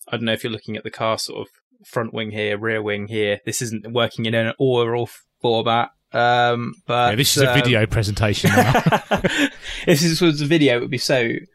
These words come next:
Speaker 1: uh, so easy. But, you know, if you have the, the, you imagine the front wing to the right and the rear wing to the left, if you're looking at it top down, there is a vertical line, uh, behind the driver's head. That's where the floor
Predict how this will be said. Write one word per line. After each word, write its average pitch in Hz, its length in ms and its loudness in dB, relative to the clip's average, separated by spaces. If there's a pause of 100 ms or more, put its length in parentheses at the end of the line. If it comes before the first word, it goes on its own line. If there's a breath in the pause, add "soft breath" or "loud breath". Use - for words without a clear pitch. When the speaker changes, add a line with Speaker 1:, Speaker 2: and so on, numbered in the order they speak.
(260)
Speaker 1:
uh, 104 280 0
so 120 220 -2
easy. 117 340 -2
But, 156 120 -2
you 185 100 4
know, 131 100 6
if - 120 0
you 170 80 6
have 151 100 2
the, 139 300 4
the, 123 520 -2 (220)
you 127 120 -6
imagine 120 360 -2
the 113 80 -4
front 123 320 -2
wing 113 220 -2
to - 100 -8
the 113 100 -4
right 107 400 0
and 113 80 -4
the 107 60 -2
rear 113 180 0
wing 104 260 -2
to 107 280 -2 (200)
the - 80 -4
left, 107 440 -2
if - 120 -12
you're 120 100 -6
looking 113 220 -6
at 107 60 -4
it 107 140 -8
top - 260 -6
down, 120 380 -2
there 117 180 -4
is 113 80 -2
a 113 60 -6
vertical 123 380 0
line, 117 420 2 (440 loud breath)
uh, 104 140 0
behind 104 260 -4
the 101 40 -4
driver's 165 300 -8
head. 147 260 2 (680)
That's - 260 -2
where 120 180 0
the 113 80 -6
floor 110 400 -2